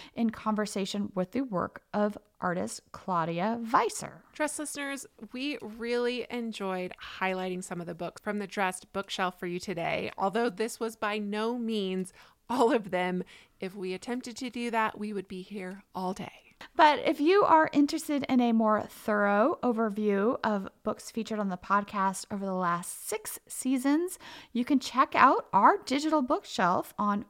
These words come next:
Speaker 1: bookshop dot org. Uh, we will, of course, put a link in our show notes. This is a win-win-win.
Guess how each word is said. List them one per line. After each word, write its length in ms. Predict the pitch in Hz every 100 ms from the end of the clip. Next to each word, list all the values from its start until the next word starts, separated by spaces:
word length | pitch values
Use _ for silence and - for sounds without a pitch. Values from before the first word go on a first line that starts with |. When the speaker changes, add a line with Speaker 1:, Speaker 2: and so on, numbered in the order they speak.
| -
Speaker 1:
bookshop 760 | 226 - - 233 208 - _
dot 280 | 180 180 - -
org. 440 | 220 226 160 - - - - -
Uh, 160 | 208 196
we 120 | 226
will, 120 | 208
of 120 | 190
course, 340 | - 302 311 -
put 220 | - -
a 100 | -
link 440 | 202 196 254 254 -
in 180 | 202
our 140 | 180 -
show 200 | - 262
notes. 380 | 254 247 - - - - -
This 160 | 233
is 180 | 233 208
a 60 | 196
win-win-win. 1040 | 175 185 185 185 185 175 180 190 247 311